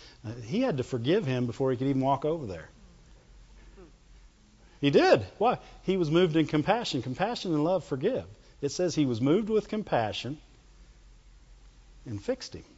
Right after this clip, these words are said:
Amen? But, well, how did he do that? Because he hated these people.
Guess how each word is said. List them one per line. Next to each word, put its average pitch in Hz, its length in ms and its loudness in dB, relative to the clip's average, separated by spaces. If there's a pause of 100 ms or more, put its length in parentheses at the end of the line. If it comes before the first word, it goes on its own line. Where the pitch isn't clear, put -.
(1200)
Amen? 165 340 2 (1080)
But, 185 160 2
well, 180 140 4
how 170 160 2
did 190 180 0
he 214 80 6
do 302 80 6
that? 117 240 2
Because 123 300 0
he 160 200 -2
hated 220 360 2
these 107 180 -4
people. 98 360 -8